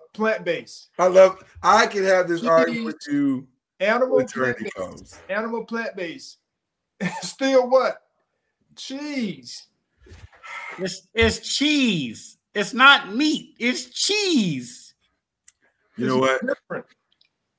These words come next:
Speaker 1: It's still cheese.
Speaker 2: We can't invite
Speaker 3: Right.
Speaker 2: y'all,
Speaker 3: Why
Speaker 2: we
Speaker 3: is
Speaker 2: can't
Speaker 3: there a difference between vegan cheese and cheese? It's still cheese.
Speaker 2: We can't invite you guys to the,
Speaker 1: To
Speaker 2: to the
Speaker 1: understand
Speaker 2: post-game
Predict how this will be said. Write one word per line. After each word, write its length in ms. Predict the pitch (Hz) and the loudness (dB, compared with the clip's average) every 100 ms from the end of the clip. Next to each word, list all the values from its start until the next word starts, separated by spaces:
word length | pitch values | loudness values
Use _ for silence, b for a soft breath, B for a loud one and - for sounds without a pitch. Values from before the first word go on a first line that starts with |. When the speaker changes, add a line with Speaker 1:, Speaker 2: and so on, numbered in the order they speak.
| - | -8
Speaker 1:
It's 140 | 202 - | -6 0
still 240 | 262 262 | 0 0
cheese. 600 | - 285 277 170 - - _ _ _ _ _ _ _ _ - | -2 -4 -4 -6 -10 -20 _ _ _ _ _ _ _ _ 0
Speaker 2:
We 140 | 214 | 2
can't 280 | 233 226 202 | 6 6 8
invite 120 | 311 233 | 8 8
Speaker 3:
Right. 180 | 175 156 | 6 2
Speaker 2:
y'all, 140 | 160 - - 185 | 0 0 -10 0
Speaker 3:
Why 140 | 214 | 6
Speaker 2:
we 40 | 294 | 8
Speaker 3:
is 120 | 285 | 8
Speaker 2:
can't 100 | 240 | 8
Speaker 3:
there 160 | 285 | 8
a 240 | 277 - 294 | 6 2 -2
difference 220 | - 220 | -2 -2
between 420 | 233 - 262 240 | -2 0 0 0
vegan 440 | 175 247 285 262 202 | 0 0 0 0 -2
cheese 340 | 262 277 233 | 0 2 2
and 140 | 208 170 | -2 0
cheese? 400 | 302 269 165 175 | 2 4 2 -2
It's 120 | 170 | -2
still 280 | 311 330 226 | 0 0 2
cheese. 800 | - 330 415 220 131 120 - - | 4 4 4 0 -4 -6 -8 0
Speaker 2:
We 160 | 202 | 0
can't 300 | 214 233 220 | 4 4 4
invite 440 | 190 165 180 175 165 | 4 2 2 2 -2
you 80 | 143 | -2
guys 360 | 143 139 131 | 0 2 0
to 100 | 143 | -2
the, 80 | 131 | -2
Speaker 1:
To 60 | - | -4
Speaker 2:
to 220 | - 202 | -4 -2
the 80 | 226 | -2
Speaker 1:
understand 160 | 226 | 0
Speaker 2:
post-game 520 | 160 170 - 160 160 | 0 0 0 2 2